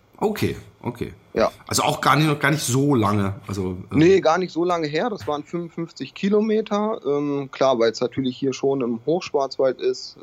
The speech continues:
Speaker 2: ähm, hatten sie auch ordentlich Höhenmeter dabei. Ja, aber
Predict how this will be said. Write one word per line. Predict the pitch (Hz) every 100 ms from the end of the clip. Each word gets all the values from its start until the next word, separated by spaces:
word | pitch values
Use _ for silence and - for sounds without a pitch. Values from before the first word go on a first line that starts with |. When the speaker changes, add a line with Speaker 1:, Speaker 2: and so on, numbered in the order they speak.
| -
Speaker 2:
ähm, | 107 123
hatten | - 123
sie | 110
auch | 101 - _ -
ordentlich | 101 110 -
Höhenmeter | 139 170 180 156
dabei. | 143 135 135 143 - - - - - _ _ _
Ja, | 120 104 92
aber | 107 113